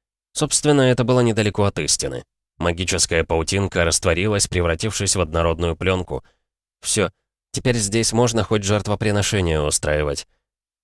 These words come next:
Магия потекла в бутылку, почти мгновенно нагревая жидкость, заставляя её закипеть.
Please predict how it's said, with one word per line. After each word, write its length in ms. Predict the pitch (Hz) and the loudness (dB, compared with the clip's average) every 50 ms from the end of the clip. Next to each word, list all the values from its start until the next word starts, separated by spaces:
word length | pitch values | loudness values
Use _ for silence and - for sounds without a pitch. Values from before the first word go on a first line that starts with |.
| _ - | _ -2
Магия 360 | 104 117 123 113 120 120 113 | 0 0 2 2 2 0 0
потекла 440 | - 110 110 113 - 113 113 110 104 | 0 -2 -4 -2 0 2 2 2 2
в 80 | 95 | 2
бутылку, 480 | 92 107 101 - 127 131 131 - - 98 | 0 -2 -2 0 0 0 2 0 -2 -2
почти 340 | - 92 - - - 101 95 | -2 -4 -4 -4 -2 0 0
мгновенно 560 | 95 92 82 85 92 92 101 107 104 101 95 | 0 0 2 2 2 2 2 2 2 2 2
нагревая 480 | 95 87 92 90 87 92 98 95 90 | 2 2 0 0 2 2 2 2 2
жидкость, 540 | 80 87 107 107 - - 85 - - - - _ _ | 0 0 -4 -4 -4 -6 -6 -6 -6 -8 -10 _ _
заставляя 640 | 80 76 78 76 - - 82 80 82 90 87 87 85 | -6 -4 -4 -4 -2 -2 -2 -2 0 0 0 0 -2
её 340 | 78 85 82 78 82 82 | -2 -4 -6 -4 -2 -2
закипеть. 580 | 78 78 80 - 82 76 - 87 80 76 - | -2 -4 -6 -6 -8 -6 -4 -2 -2 -2 -4